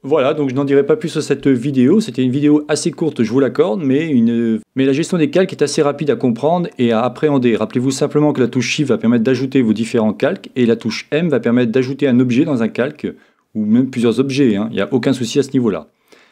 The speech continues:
C'était donc la chaîne Savoir pour tous, réalisée par Jean-Michel. Si vous avez aimé cette vidéo, n'oubliez pas de liker ou tout simplement vous abonner à ma chaîne.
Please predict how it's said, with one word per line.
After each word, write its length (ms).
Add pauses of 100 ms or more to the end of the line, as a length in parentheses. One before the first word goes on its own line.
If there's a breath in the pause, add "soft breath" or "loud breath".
(260 soft breath)
C'était 180
donc 220
la 60
chaîne 420
Savoir 260
pour 160
tous, 240
réalisée 400
par 140
Jean-Michel. 520
Si 140
vous 140
avez 280
aimé 220
cette 240
vidéo, 400
n'oubliez 480
pas 140
de 100
liker 500
ou 100
tout 100
simplement 420
vous 160
abonner 200
à 40
ma 80
chaîne. 560